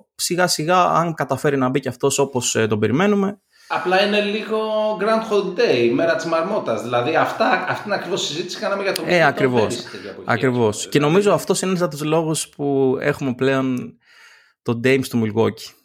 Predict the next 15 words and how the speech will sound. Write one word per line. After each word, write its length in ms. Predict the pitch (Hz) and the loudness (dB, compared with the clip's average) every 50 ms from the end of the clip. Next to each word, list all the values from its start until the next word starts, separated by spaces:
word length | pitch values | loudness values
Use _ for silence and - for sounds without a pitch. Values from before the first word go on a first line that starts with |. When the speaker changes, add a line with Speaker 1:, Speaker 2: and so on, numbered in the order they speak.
| _ _ | _ _
Speaker 1:
Δηλαδή, 720 | - - 110 113 120 113 110 120 127 131 131 131 131 123 123 - | -6 -2 0 2 2 2 4 4 4 4 4 4 4 2 2 2
όσο 300 | 123 127 - - 143 123 | 2 0 2 2 0 0
και 240 | 123 - 123 120 117 | 0 0 0 2 2
να 100 | 117 117 | 4 2
έχει 140 | 117 - | 2 0
βοηθήσει 300 | 123 120 110 - 123 - | 0 -2 -2 -2 -2 -2
ο 60 | 120 117 | 0 0
Middleton 280 | 117 117 123 120 120 113 | 0 0 -2 -2 -2 -4
στο 100 | - 113 | -4 -2
παρελθόν, 640 | 113 107 104 101 - - 120 131 143 151 156 156 - | -2 -2 -2 -4 -2 0 0 2 2 0 -2 -4 -2
όσο 380 | - 127 127 - - 135 123 120 | 0 0 0 2 2 4 4 4
έμπιστος 400 | 120 127 127 127 - 127 110 - | 4 2 0 -2 -4 -4 -6 -4
και 120 | - 127 | -2 -2
να 120 | 120 117 110 | -2 0 0
θεωρείται 640 | - 117 110 110 117 117 - 123 113 113 110 104 | -2 -2 0 0 -2 -2 0 0 0 0 0 -2